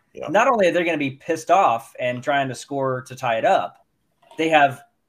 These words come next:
Speaker 2: a world of more talent. I mean, like, they, they have so much more talent than Arizona.
Speaker 1: Oh,
Speaker 2: Like,
Speaker 1: yeah.
Speaker 2: it's not like it's, it's not like you can just count on your, your scorers to go g-, give 'em a big lead, and then your, your goalie can just, like, sit back and not have to do anything.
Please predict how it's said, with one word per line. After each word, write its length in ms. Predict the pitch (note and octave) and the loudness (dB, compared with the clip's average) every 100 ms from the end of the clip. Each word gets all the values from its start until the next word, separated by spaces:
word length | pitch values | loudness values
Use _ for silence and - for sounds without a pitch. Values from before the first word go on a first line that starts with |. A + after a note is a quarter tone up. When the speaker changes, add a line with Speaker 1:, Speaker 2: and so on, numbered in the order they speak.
| _ _ - | _ _ -2
Speaker 2:
a 60 | D3 | -2
world 640 | A#2+ C3 F#3+ G#3 D#3 C#3 | -4 0 4 4 4 0
of 100 | B2+ | -6
more 200 | C3+ B2+ | -6 -6
talent. 420 | C#3 D3+ A2 - - | -4 -4 -6 -10 -12
I 20 | |
mean, 160 | B2 B2 | -10 -8
like, 160 | B2 | -6
they, 180 | C#3+ C#3+ | -6 -6
they 120 | C#3 | -4
have 160 | C#3+ A#2+ | -4 -4
so 260 | - - F#3 | -4 -2 0
much 180 | D#3+ | -2
more 140 | C3+ C3 | -4 -6
talent 380 | C3 E3 D#3 B2 | -4 -2 -2 -4
than 100 | A2+ | -8
Arizona. 440 | A2+ A2 D3+ C3 | -8 -6 -6 -4
Speaker 1:
Oh, 40 | |
Speaker 2:
Like, 160 | A2+ G#2+ | -6 -6
Speaker 1:
yeah. 200 | A#2+ - - _ _ _ - | -10 -16 -18 _ _ _ -8
Speaker 2:
it's 200 | D#3+ G3 | 0 2
not 200 | G#3 E3 | 2 4
like 360 | E3+ D#3+ - | 2 2 -8
it's, 240 | - C#3 - _ _ _ _ _ _ _ _ _ _ _ _ _ _ _ | -12 -12 -14 _ _ _ _ _ _ _ _ _ _ _ _ _ _ _
it's 80 | - | -4
not 120 | G3+ F3+ | -2 -2
like 140 | D3+ | -4
you 80 | F3 | -6
can 160 | E3 | -8
just 180 | D3+ C#3 _ - - | -8 -10 _ -20 -8
count 260 | D#3 D#3+ | -2 0
on 200 | D#3 D3 | 0 -2
your, 260 | C#3 C3+ C3 | -4 -6 -8
your 120 | C3 | -12
scorers 400 | C3 D3+ D3+ C#3 | -8 -4 -4 -4
to 80 | B2+ | -6
go 340 | C3+ C3+ - A#2 | -4 -4 -6 -12
g-, 140 | C3 | -10
give 160 | C3+ C3+ | -8 -6
'em 60 | |
a 40 | B2 | -6
big 140 | C3 | -6
lead, 240 | C3 D3 | -4 -4
and 60 | B2+ | -4
then 120 | A#2+ | -8
your, 240 | A#2+ A#2 A2+ | -8 -10 -10
your 140 | A#2 | -10
goalie 380 | A#2 B2 B2+ A#2 | -6 -6 -6 -8
can 140 | A#2 | -12
just, 200 | A2+ G#2+ | -12 -8
like, 140 | A2+ G#2 | -8 -8
sit 180 | - A2+ | -10 -4
back 200 | A2 A2 | -4 -4
and 60 | |
not 100 | A2 | -8
have 140 | G#2 G2+ | -8 -10
to 60 | |
do 120 | G#2+ C#3 | -10 -8
anything. 380 | A2 G2+ F#2+ | -8 -10 -12